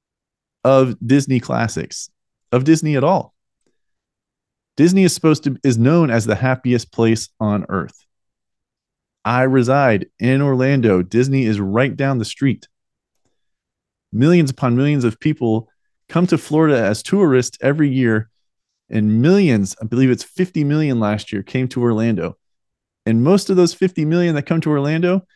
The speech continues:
they, they go to a theme park. They're either going to Disney, Universal Islands of Adventure, or they're driving an hour east or west to get to a beach.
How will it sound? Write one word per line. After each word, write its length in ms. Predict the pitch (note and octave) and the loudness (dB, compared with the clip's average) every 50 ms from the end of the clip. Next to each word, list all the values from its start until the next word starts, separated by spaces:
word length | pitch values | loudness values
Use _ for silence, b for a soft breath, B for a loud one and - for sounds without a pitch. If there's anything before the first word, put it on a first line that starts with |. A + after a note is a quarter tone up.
| _ _ _ _ _ _ _ _ _ _ _ _ _ _ _ - | _ _ _ _ _ _ _ _ _ _ _ _ _ _ _ 0
they, 320 | A#2+ A#2 B2 B2+ B2 - - - | 2 4 4 2 0 -2 -2 -2
they 80 | A#2+ A2+ | 0 2
go 140 | A#2+ B2 | 4 4
to 100 | C3+ D3 | 4 4
a 60 | D3 C#3+ | 2 0
theme 240 | - - D#3+ D#3 | 0 0 -2 -2
park. 280 | - - F#2+ E2+ E2+ - | -2 -2 -4 -4 -4 -2
They're 200 | - G2 G2 G2+ | -2 0 0 2
either 180 | A2+ G#2+ G#2+ G2 | 2 0 0 0
going 220 | A2 G#2 G#2 F#2 | 0 0 0 0
to 60 | F2+ E2+ | -2 -2
Disney, 560 | F2+ B2+ D3+ D#3+ D#3+ D#3+ D#3+ D#3+ D#3+ D#3 D#3+ D3+ - _ _ _ _ _ _ _ _ _ _ _ _ _ - | 0 2 2 2 2 0 -2 -2 -2 -2 -4 -6 -10 _ _ _ _ _ _ _ _ _ _ _ _ _ -4
Universal 560 | A#2 C3 D3 D3+ C#3 D3 D3 - - C#3 - | -2 0 0 0 2 0 0 0 -2 -4 -2
Islands 280 | - C3 C#3+ C#3 B2+ B2 | 0 0 0 0 0 0
of 80 | A#2+ A2+ | 0 0
Adventure, 580 | G#2+ A#2+ C#3 D3 - - D3 C#3+ D3 C#3+ _ _ _ _ _ _ _ _ _ _ _ _ _ - | 0 0 -2 -4 -2 -4 -4 -4 -4 -6 _ _ _ _ _ _ _ _ _ _ _ _ _ -4
or 100 | G#2 G#2+ | -2 0
they're 120 | G#2+ G#2 | 0 0
driving 380 | G2 A2+ A#2 A#2+ B2+ A#2 A#2+ A2+ | 2 2 2 2 2 2 2 0
an 120 | A2 G#2 - | 0 -2 -2
hour 320 | - B2 B2+ C3 C3 B2+ | -2 0 0 2 2 2
east 320 | A#2+ - C3 B2 - - B2+ | 0 0 -2 -4 -4 -2 -4
or 80 | A#2+ | -2
west 300 | G#2+ A2+ A#2 A2+ A2+ - - | 0 0 -2 -2 -2 -4 -8
to 60 | G#2 | -6
get 220 | F#2 G#2+ F#2 - | -4 -4 -4 -4
to 140 | - A2 G#2 | -4 -4 -4
a 40 | F#2+ | -2
beach. 420 | F#2+ F#2+ F#2 - - - - _ | -4 -6 -12 -12 -16 -20 -20 _